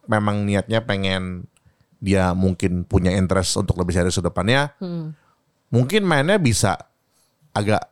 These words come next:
Speaker 1: semi-semi dibantai,
Speaker 2: Oke.
Speaker 1: tapi juga sambil dikasih
Speaker 2: Waduh,
Speaker 1: tahu.
Speaker 2: pakai, pakai taktik nih, strategi. Gimana cara
Speaker 1: Iya,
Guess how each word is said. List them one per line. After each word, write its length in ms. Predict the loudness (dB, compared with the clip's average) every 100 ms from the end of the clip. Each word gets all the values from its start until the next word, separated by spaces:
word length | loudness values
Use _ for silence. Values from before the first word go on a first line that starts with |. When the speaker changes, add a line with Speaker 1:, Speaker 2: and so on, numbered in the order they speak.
| _ _
Speaker 1:
semi-semi 540 | -8 0 2 4 4 4
dibantai, 560 | 2 0 0 0 0 -2 _ _ _
Speaker 2:
Oke. 360 | -18 -12 -6 -2
Speaker 1:
tapi 440 | -2 2 4 2 -2
juga 580 | 0 0 2 2 2 0
sambil 280 | 0 0 2
dikasih 300 | 0 0 2
Speaker 2:
Waduh, 120 | 2
Speaker 1:
tahu. 140 | 4 4
Speaker 2:
pakai, 220 | 4 4 0
pakai 220 | 0 0
taktik 340 | 0 -2 -2 0
nih, 140 | 2
strategi. 800 | 2 2 2 2 2 2 4 2
Gimana 380 | 0 0 2 2
cara 400 | 4 4 4
Speaker 1:
Iya, 80 | 4